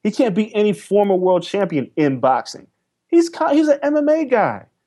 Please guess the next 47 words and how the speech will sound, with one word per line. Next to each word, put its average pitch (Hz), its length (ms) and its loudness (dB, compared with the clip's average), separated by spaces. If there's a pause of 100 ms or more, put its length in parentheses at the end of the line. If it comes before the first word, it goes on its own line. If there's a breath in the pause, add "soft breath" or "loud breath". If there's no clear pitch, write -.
(500)
Come 277 140 -2
on, 226 180 4
that's 262 140 2
like 254 140 -4
saying 233 320 -2
Nick 190 180 -2
Diaz 196 400 2
is 175 80 -4
gonna, 170 220 -2
like, 185 240 0 (240)
Kimbo 220 340 0
Slice 170 380 0
is 143 60 -12
gonna 139 180 -6
come 147 200 -6
in 139 80 -4
here 139 200 -2
and 123 100 -4
just 123 140 -8
become 127 320 -2
world 127 240 2
champion. 139 420 -2
Like, 131 240 -4 (320 soft breath)
you 233 100 -6
know, 254 120 -4
come 302 200 -2
on, 117 320 0
Nick 160 320 -2
Diaz. 214 600 0
Like, 170 200 2
people 190 200 -2
are 156 40 4
like, 131 80 0
"He's 156 140 -6
a 131 40 -6
great 135 400 -4
boxer." 151 340 0
In 117 160 -12
M 220 160 -2
M 208 140 -2
A, 254 180 0
he's 226 160 -4
a 190 60 -2
great 180 400 -2
boxer, 117 340 0
but 123 180 -6
in 139 120 -4